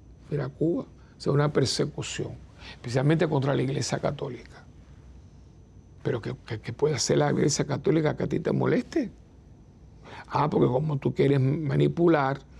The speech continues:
y tú quieres hacer esto, y tú quieres hacer las cosas barbáricas que tú haces, y uno quede callado, pues entonces es, es algo,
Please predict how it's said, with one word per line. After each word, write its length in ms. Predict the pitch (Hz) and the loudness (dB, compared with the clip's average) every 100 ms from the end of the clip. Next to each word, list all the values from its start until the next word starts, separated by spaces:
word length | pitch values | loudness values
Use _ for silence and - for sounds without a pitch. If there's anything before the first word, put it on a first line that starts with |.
| - - - | -20 -12 -6
y 100 | 127 | -2
tú 180 | - | -2
quieres 240 | - 147 143 | 0 2 2
hacer 220 | - 139 | 4 4
esto, 180 | 147 143 | 4 0
y 40 | |
tú 100 | - | -2
quieres 280 | 135 135 139 | 2 2 2
hacer 160 | - 147 | 2 2
las 160 | 131 | 2
cosas 400 | - - 131 139 | 0 -2 2 2
barbáricas 600 | 135 127 131 135 139 135 127 | 2 0 0 2 2 0 0
que 120 | 139 | 0
tú 80 | 160 | 2
haces, 280 | 143 143 | 2 0
y 60 | 143 | 0
uno 240 | 156 139 | 0 0
quede 260 | - 143 139 | 0 0 0
callado, 520 | 147 151 135 - 175 - - - - | 0 0 0 0 -2 -8 -20 -20 -8
pues 160 | 123 139 | -6 -6
entonces 320 | 117 - 78 - - - - - - - - - - | -8 -10 -12 -16 -20 -20 -20 -20 -20 -20 -20 -14 -6
es, 200 | - - | -6 -6
es 160 | - - | -8 -4
algo, 320 | 143 151 | -2 -2